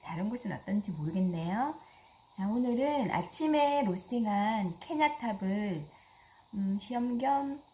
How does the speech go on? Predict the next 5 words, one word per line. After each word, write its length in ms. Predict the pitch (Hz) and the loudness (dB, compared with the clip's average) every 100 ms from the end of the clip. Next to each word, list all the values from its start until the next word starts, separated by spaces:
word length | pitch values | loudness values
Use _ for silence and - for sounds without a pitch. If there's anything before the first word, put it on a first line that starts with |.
| - | -12
테스팅 380 | 294 - 294 | -10 -6 -4
해보려고 500 | 277 208 214 214 220 | -2 -2 -2 -4 -2
하거든요. 640 | 202 185 185 170 170 254 370 - - - - - - 285 | -2 -4 -6 -6 -4 -4 -6 -14 -20 -20 -20 -20 -14 -10
음, 300 | 294 294 277 - - | -10 -10 -12 -10 -6
전 600 | 208 220 240 240 233 196 | 0 2 2 2 0 0